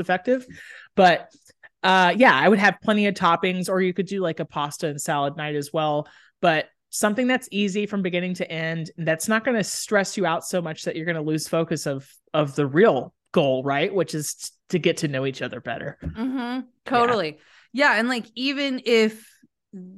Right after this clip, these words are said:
Speaker 2: the starch thing is an issue, then, you know, a stir fry, that would be, 'cause
Speaker 1: Mm-hmm.
Speaker 2: somebody can chop, somebody can,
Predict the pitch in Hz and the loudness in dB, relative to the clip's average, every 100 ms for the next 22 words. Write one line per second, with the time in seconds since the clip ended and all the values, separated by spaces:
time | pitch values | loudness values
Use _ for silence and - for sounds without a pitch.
0 | 196 190 202 185 175 170 165 - - 226 | -20 -2 2 4 2 0 -2 -8 0 2
1 | 233 - - 233 233 226 240 233 226 254 | 2 -2 -6 -4 -2 -4 -4 -4 -6 -4
2 | 240 240 202 202 185 180 170 208 202 165 | -2 -2 0 0 0 -4 -8 -6 -4 -4
3 | 170 - 196 196 220 220 214 208 214 220 | -6 -6 -2 0 -2 -2 2 4 4 2
4 | 233 202 185 170 196 220 214 220 175 175 | -2 -2 -2 -4 -8 -8 -8 0 4 6
5 | 175 170 185 285 240 254 220 220 - 226 | 6 4 2 0 -2 2 2 2 -2 -6
6 | 208 214 220 220 190 | -4 -6 -4 -4 -4